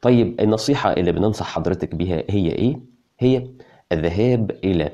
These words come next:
الطبيب وعمل فحص بالسونار للإطمئنان بشكل عام على سير عملية الحمل. وكمان بنأكد على حاجة، إحنا لما بتيجي تخلصي كل مرحلة، لازم عشان أدخل المرحلة اللي بعديها،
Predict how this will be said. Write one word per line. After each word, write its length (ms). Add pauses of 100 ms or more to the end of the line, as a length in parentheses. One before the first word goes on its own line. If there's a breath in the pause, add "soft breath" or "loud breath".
(600)
الطبيب 520
وعمل 420 (320 loud breath)
فحص 380
بالسونار 760 (100)
للإطمئنان 840
بشكل 380
عام 300
على 200
سير 220
عملية 320
الحمل. 340 (680 loud breath)
وكمان 600
بنأكد 480
على 200
حاجة، 420 (160)
إحنا 220
لما 240
بتيجي 480
تخلصي 680 (380 loud breath)
كل 260
مرحلة، 600
لازم 560
عشان 320
أدخل 260
المرحلة 400
اللي 120
بعديها، 480